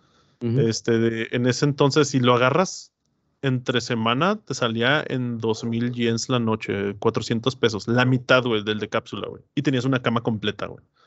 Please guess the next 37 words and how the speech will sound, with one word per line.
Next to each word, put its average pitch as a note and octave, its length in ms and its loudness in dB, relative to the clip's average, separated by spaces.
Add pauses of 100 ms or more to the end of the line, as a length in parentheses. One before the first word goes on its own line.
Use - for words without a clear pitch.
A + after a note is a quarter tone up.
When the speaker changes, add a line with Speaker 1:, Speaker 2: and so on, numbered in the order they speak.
(420)
Speaker 1:
Ujú. A2+ 280 0 (420)
Speaker 2:
Este, B2 680 4
es, A#2 220 -4 (160)
eh, A#2 460 2
por A#2+ 160 0
trescientos B2+ 540 2
varo, F3+ 480 6
no, B2 300 -4 (1040)
trescientos A2+ 400 -12
varos A2 240 -6
no, F#2+ 260 -12
por A2+ 280 0 (100)
trescientos B2 500 0
yens, D3+ 340 4
o, C3 240 0
no, C#3+ 180 6
eran F3 180 4
quinientos C#3 540 -4
yens, B2 280 0
güey. G2+ 120 -14 (100)
Por A#2 160 -8
quinientos C#3 480 -4
yens G#3 340 -4 (520)
tenías C3 380 0
un D3 140 2
buffet D3 320 4
de C#3+ 160 6
sopa A#3 600 2
y A#2 180 -4
pan A#2+ 300 -4
tostado D#3+ 580 2
y F3+ 60 -4
café B2+ 380 -2
en C#3 120 -2
la D3+ 60 -2
mañana, A2 480 -2
güey. - 160 -20